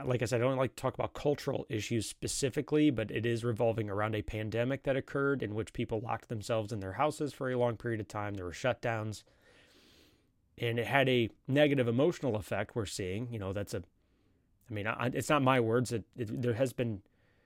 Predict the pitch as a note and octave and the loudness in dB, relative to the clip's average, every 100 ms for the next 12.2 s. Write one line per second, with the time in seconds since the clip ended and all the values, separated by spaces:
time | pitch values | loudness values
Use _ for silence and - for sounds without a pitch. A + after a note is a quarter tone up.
0 | _ _ _ - A2+ D3 C3+ C#3 B2 A#2+ | _ _ _ -4 6 6 6 2 4 4
1 | B2+ - G#2 A2 - _ - A#2 G#2+ G2+ | 2 0 -6 -6 -12 _ -4 -2 -2 -4
2 | C3+ A#2+ A#2 A#2+ A2+ G2 A#2+ A#2 A2 A2 | -4 0 0 0 0 -2 0 0 -2 -4
3 | G2 - D3 C#3 A2 A2 - - _ _ | -6 0 2 2 0 -6 -8 -16 _ _
4 | _ _ _ B2+ A2 B2 G#2+ G2+ G#2 - | _ _ _ -6 -2 -2 -2 -4 -4 -4
5 | G#2 F#2+ G2+ G2 G2 G2 F#2+ G#2 G#2 F#2+ | -4 -4 -6 -6 -4 -4 -2 -2 -2 -4
6 | - A2+ G#2 G2 G2+ A2 _ _ _ _ | -4 -4 -4 -8 -10 -14 _ _ _ _
7 | _ _ _ _ _ _ _ _ - _ | _ _ _ _ _ _ _ _ -20 _
8 | - - _ _ _ - - C#3+ C3 A#2+ | -20 -20 _ _ _ -20 2 10 10 10
9 | B2+ C3+ D3 C3 B2 A#2 D3+ C3 B2+ C3 | 4 2 4 6 6 8 8 8 8 6
10 | G#2+ - B2 A#2+ C#3 _ _ _ _ _ | 4 2 2 2 -6 _ _ _ _ _
11 | _ _ _ _ _ _ _ - G#2+ G#2+ | _ _ _ _ _ _ _ -2 0 0
12 | G2 | -2